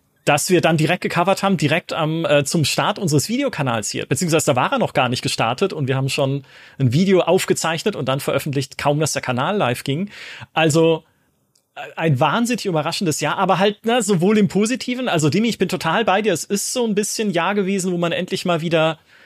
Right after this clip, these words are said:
die Liebe zum Gaming entdeckt hat, dank dieser Überraschungen. Es gab aber halt auch ein paar böse Überraschungen oder Trends, wo du so denkst, „Was soll das?“ Wie, ich hab's jetzt schon ein paar Mal angesprochen, unter anderem im Einstieg,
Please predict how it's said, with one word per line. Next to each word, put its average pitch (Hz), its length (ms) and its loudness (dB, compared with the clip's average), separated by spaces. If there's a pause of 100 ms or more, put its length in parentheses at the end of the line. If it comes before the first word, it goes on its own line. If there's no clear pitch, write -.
(960)
die 165 140 2
Liebe 180 320 4
zum 160 200 -4
Gaming 165 320 2
entdeckt 175 440 -2
hat, 135 500 -2
dank 139 360 -2
dieser 139 260 0
Überraschungen. 139 640 0
Es 156 160 -6
gab 165 200 2
aber 180 200 0
halt 170 240 -2
auch 165 280 0 (200)
ein 156 200 -4
paar 156 420 0 (340)
böse 196 420 2
Überraschungen 156 760 0
oder 156 280 0
Trends, 180 420 -2
wo 190 80 0
du 175 80 2
so 160 140 -2
denkst, 170 380 -2
„Was 160 220 -2
soll 196 280 2
das?“ 185 340 0 (360)
Wie, 202 220 4
ich 220 120 0
hab's 208 120 -2
jetzt 208 140 -8
schon 196 160 2
ein 160 40 -4
paar 175 220 0
Mal 240 200 2
angesprochen, 180 480 0
unter 170 200 0
anderem 180 200 2
im 185 80 0
Einstieg, 185 580 -4